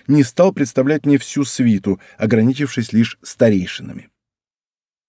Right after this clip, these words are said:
Этот род, к слову, не был когда-то посажен в Токусиму Аматеру. Они стопроцентные ставленники императора. Правда, с нами они все равно в хороших отношениях. Впрочем, это и понятно.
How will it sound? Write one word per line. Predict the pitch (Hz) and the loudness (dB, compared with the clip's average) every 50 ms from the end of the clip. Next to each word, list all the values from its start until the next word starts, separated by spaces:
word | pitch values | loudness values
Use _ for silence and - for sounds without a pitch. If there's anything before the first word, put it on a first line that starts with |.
| _ _ _ | _ _ _
Этот | - 170 196 - 190 - - | -2 -2 0 0 -2 0 2
род, | 196 220 233 - - | 2 2 2 0 -2
к | - | -8
слову, | - - 190 202 185 190 | 0 2 4 4 6 6
не | 185 190 208 208 | 8 8 6 6
был | 143 131 120 | 4 2 0
когда-то | 113 - 127 117 123 127 120 123 | 0 -2 -2 2 2 0 0 0
посажен | 117 - 131 117 - 143 131 107 107 101 | -2 -2 -2 0 0 -2 0 0 -2 -4
в | - | -4
Токусиму | - 113 - - 104 - - 160 165 160 - - | -8 -10 -8 -8 -8 -4 -2 0 0 0 0 0
Аматеру. | 127 131 135 139 139 - _ 143 117 101 92 87 85 - _ _ _ _ _ _ _ _ _ | 0 0 2 2 0 0 _ 0 0 0 -2 -4 -8 -14 _ _ _ _ _ _ _ _ _
Они | - 113 139 180 185 | 0 2 4 4 2
стопроцентные | 180 - - - - 147 135 - - 202 208 190 - 175 165 151 | 2 0 -2 0 2 0 0 2 2 0 0 0 0 -2 -2 -2
ставленники | 131 - - 180 175 160 156 156 151 143 127 - 151 143 135 | -4 0 2 2 2 2 2 0 0 0 0 0 -4 -2 0
императора. | 143 135 131 123 139 135 123 120 101 95 - 85 - - - - _ _ _ _ _ _ | 2 0 2 2 0 0 2 2 0 -2 -4 -10 -12 -14 -14 -20 _ _ _ _ _ _
Правда, | - 170 202 196 202 | 0 0 2 2 0
с | 185 - | 0 2
нами | 185 214 208 190 | 0 2 2 2
они | 180 185 185 | 2 0 -2
все | - - - 147 | -2 -2 0 2
равно | 151 120 110 113 147 175 | 2 4 4 2 0 0
в | - | -2
хороших | - 285 123 117 120 117 - 127 - | -2 -2 0 0 -2 -4 -8 -8 -10
отношениях. | 120 117 - 98 92 - - - - 107 - 104 - _ _ - - - - - | -8 -6 -6 -8 -8 -8 -12 -14 -14 -12 -14 -14 -16 _ _ -20 -20 -20 -20 -20
Впрочем, | _ _ - 135 139 135 - - 139 139 | _ _ 2 4 4 4 4 0 0 0
это | - 127 117 - 123 | 0 -2 0 0 0
и | 120 | 0
понятно. | 117 - 143 156 175 170 127 - - 92 - | 2 2 2 4 4 2 0 -2 -6 -14 -16